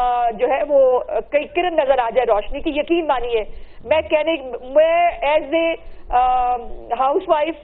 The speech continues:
पाकिस्तानी शहरी होने के हवाले से एक middle class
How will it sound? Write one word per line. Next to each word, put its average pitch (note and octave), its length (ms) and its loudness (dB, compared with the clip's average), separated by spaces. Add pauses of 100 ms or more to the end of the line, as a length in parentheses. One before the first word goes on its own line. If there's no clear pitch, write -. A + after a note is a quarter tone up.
(1040)
पाकिस्तानी C#4 460 0
शहरी C#4 260 0
होने C#4+ 200 4
के C#4 100 0
हवाले C4 300 4
से C4 300 4
एक C4+ 120 -8
middle C#4+ 220 -2
class A#3+ 340 0